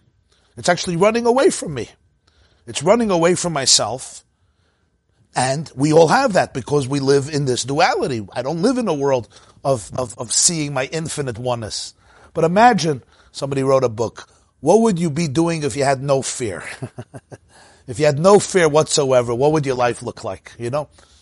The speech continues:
Would it be different? Right? A lot of people, maybe fifty percent of things they would do, they're not doing because of fear,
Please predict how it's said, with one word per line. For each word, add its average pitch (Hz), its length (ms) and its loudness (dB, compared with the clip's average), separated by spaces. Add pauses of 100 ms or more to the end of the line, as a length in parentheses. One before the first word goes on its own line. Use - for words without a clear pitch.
(760)
Would 156 180 0
it 196 80 2
be 185 140 0
different? 135 500 -2
Right? 139 180 -4
A 147 80 -6
lot 160 200 4
of 175 120 -6
people, 160 480 -8 (240)
maybe 143 300 -4
fifty 180 400 -2
percent 156 440 -2
of 131 100 -6
things 151 260 -8
they 139 140 0
would 165 160 -4
do, 208 160 0
they're 143 100 2
not 170 200 2
doing 214 200 0
because 151 300 -6
of 156 100 -8
fear, 202 300 -4